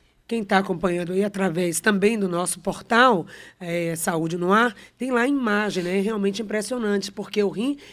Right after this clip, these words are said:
tem aquela superfície lisinha e com policistos ele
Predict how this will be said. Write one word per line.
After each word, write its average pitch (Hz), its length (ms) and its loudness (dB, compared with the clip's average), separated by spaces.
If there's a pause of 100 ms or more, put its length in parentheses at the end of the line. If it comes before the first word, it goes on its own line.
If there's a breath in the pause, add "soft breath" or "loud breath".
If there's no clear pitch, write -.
tem 247 140 -2
aquela 196 300 -2
superfície 196 560 -6
lisinha 196 520 -6
e - 40 -10
com 220 160 -10
policistos 202 760 -4 (240 loud breath)
ele 196 160 0